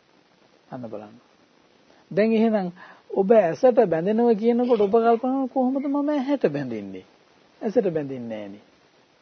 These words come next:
එහෙම හිතෙන්නේ නැද්ද? මේ ප්‍රායෝගික කරනකොට සමහර අය අපේ තැන් වලට ඇවිල්ලා සියුම් අහන ප්‍රශ්න. "ස්වාමීනි, ඉතින් මම ඇසට බැඳෙන්නේ නෑනේ." නේ? ඒ? එතන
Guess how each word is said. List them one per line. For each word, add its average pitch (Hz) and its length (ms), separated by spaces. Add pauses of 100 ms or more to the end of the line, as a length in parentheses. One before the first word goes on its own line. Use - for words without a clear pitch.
(600)
එහෙම 233 140
හිතෙන්නේ 247 380
නැද්ද? 160 220 (960)
මේ 185 80
ප්‍රායෝගික 185 480
කරනකොට 190 340
සමහර 185 340
අය 196 100
අපේ 170 180
තැන් 180 180
වලට 185 140
ඇවිල්ලා 233 260
සියුම් 240 380
අහන 202 200 (140)
ප්‍රශ්න. 143 440 (720)
"ස්වාමීනි, 240 300
ඉතින් 165 140
මම 151 180
ඇසට 139 340
බැඳෙන්නේ 123 420
නෑනේ." 98 340 (2000)
නේ? 247 180 (800)
ඒ? 226 140 (880)
එතන 233 220